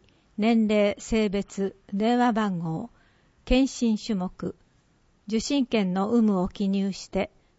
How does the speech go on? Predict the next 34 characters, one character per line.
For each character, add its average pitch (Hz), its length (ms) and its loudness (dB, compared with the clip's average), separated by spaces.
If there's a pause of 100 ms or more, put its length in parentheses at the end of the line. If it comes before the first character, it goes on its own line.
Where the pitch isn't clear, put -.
ど 226 140 2
う 220 60 0
か 185 200 -2
へ 190 220 0
郵 220 200 0
送 214 300 0
か - 240 -2
送 180 300 -4
信。 175 400 -8 (640)
八 214 300 -2
月 262 260 0
六 220 220 0
日 214 160 -2
金 233 260 2
曜 208 180 0
日、 180 320 -6
締 - 200 -2
め 240 120 2
切 240 160 -6
り 214 140 -2
日 190 160 -6
必 - 320 -10
着。 - 400 -8 (1500)
注 254 220 0
意 240 100 2
事 214 160 -6
項。 - 340 -4 (600)
対 240 220 0
象 226 280 2
は 202 220 2 (100)
受 220 160 -2
診 269 320 0
時 196 160 -6
に 180 240 -2